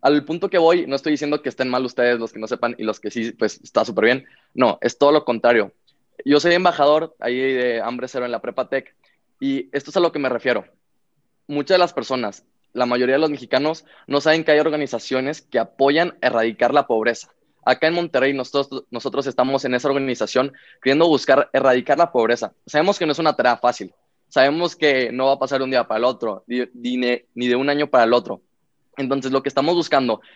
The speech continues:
es que, em, o sea, chavos jóvenes con, que tengan emprendimiento y que quieran hacer un cambio verdadero, se meten a ese programa. Entonces, esta es la pregunta hipotética que yo haría para ustedes y a ver qué, qué,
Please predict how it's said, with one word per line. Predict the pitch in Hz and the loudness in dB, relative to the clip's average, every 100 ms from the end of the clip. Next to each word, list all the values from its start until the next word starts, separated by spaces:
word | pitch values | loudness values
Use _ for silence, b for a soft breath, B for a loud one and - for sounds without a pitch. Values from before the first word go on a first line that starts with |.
| b | b
es | - 123 | -2 -2
que, | - 113 - - | 0 -2 -4 -8
em, | 131 127 - | -6 -6 -6
o | 123 | -2
sea, | 117 - | -2 0
chavos | 135 147 156 | 2 4 2
jóvenes | - 139 123 110 101 _ _ _ - | 0 0 0 -4 -12 _ _ _ -10
con, | 117 120 113 95 - _ - | -8 -6 -8 -12 -18 _ -6
que | 131 | -4
tengan | 139 151 165 _ _ | -2 -2 -4 _ _
emprendimiento | 131 120 131 123 120 131 127 | -10 -4 -4 -4 -4 -4 -6
y | 113 | -8
que | 117 | 0
quieran | 120 143 139 | 0 0 0
hacer | 117 127 | -2 -2
un | 131 | 0
cambio | 127 127 | 0 2
verdadero, | 117 110 110 127 170 b b b | 2 2 2 2 0 b b b
se | 135 | -2
meten | 127 127 156 | 0 0 0
a | |
ese | 147 151 | 0 -2
programa. | 131 117 120 101 - | 0 2 2 -2 -8
Entonces, | 120 123 139 123 - _ _ - | -8 -4 -2 -4 -6 _ _ -6
esta | 135 - | -4 2
es | |
la | 165 143 | 2 2
pregunta | 135 135 147 | 0 0 -4
hipotética | 131 123 120 135 131 | -4 -8 -6 0 0
que | 117 | 2
yo | 120 | 4
haría | 135 131 | 4 2
para | 117 | -2
ustedes | - 123 120 | 0 0 2
y | |
a | |
ver | 113 | 0
qué, | 120 | 0
qué, | - | -10